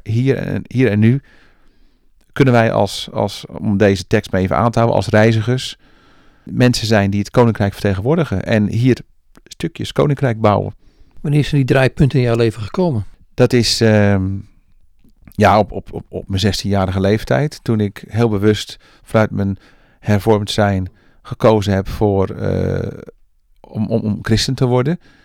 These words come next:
Speaker 1: En later is dat alleen maar gaan groeien. Ik, ik, maar dat, ook daar zie ik weer de reis in. Ik, ik, ik heb toen heel bewust ervaren of, of geloofd van, "Nou, ik mag,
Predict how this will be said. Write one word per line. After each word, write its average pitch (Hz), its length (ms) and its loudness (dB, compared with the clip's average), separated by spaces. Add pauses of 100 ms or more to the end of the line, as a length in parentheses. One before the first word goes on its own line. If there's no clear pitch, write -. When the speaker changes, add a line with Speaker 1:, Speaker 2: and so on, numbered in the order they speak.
(720)
Speaker 1:
En 101 580 -2 (180)
later 110 680 2
is 104 220 -6
dat - 380 -4 (400)
alleen 107 260 2
maar 95 100 0
gaan 95 140 -6
groeien. 127 420 -2
Ik, 117 120 -4
ik, - 500 -12
maar 139 140 2
dat, 127 120 -2 (140)
ook 127 200 -2
daar 139 220 4
zie 143 120 0
ik 127 100 -4
weer 120 100 2
de 110 80 0
reis 139 360 0
in. 92 260 -6
Ik, - 280 -10
ik, 80 160 -16 (360)
ik - 60 -20
heb 135 120 2
toen 123 260 0
heel 131 180 6
bewust 123 460 2 (460)
ervaren 117 800 0
of, - 240 -6
of - 320 -12
geloofd 117 680 4
van, 98 280 0
"Nou, 110 240 2
ik - 140 -4
mag, - 340 -4